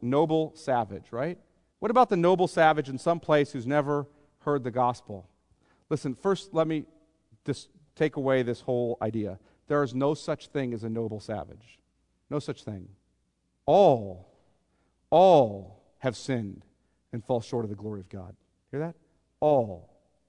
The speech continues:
Not some, not most,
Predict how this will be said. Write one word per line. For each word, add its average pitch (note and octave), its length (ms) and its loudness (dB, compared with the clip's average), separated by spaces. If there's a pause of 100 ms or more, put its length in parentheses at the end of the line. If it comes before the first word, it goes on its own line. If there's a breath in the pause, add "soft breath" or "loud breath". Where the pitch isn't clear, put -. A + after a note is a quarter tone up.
(420)
Not C#3+ 160 -2
some, A3+ 460 0 (560)
not D#3 220 2
most, G3+ 580 0